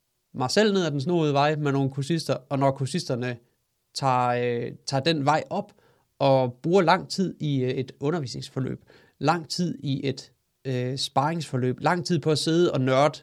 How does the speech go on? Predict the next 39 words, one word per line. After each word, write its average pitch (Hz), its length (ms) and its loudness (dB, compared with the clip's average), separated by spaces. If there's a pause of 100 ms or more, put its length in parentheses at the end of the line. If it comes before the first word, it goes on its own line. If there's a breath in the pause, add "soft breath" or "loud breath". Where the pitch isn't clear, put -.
med 131 500 2 (580 soft breath)
forskelligt 143 380 0
materiale, 135 560 4
som 123 500 -2 (180)
de 127 360 0 (300)
kan 123 120 -2
få, 147 200 2 (540)
både 156 140 4
fra 156 120 -2
mig 165 240 2
og 180 80 -2
fra - 120 -4
andre, 185 200 -6 (800 soft breath)
og 135 40 -4
så 180 80 -2
se, 208 180 2
hvor 156 120 6
det 156 60 4
udvikler 165 360 2
sig 123 140 -2
hen. 147 140 0 (840 loud breath)
Øhm, 131 360 2
de 180 120 2
nuancer, 175 460 4 (120)
den 156 120 4
tålmodighed, 147 640 2 (160)
den 151 100 -4
gør 165 220 6
bare 147 240 6
noget 143 200 2
godt 143 180 2
for 139 120 -4
læringen, 127 400 0
den 123 140 -8
gør 156 180 0
noget 156 180 -2
godt 147 220 2
for - 200 -8
oplevelsen. - 680 -2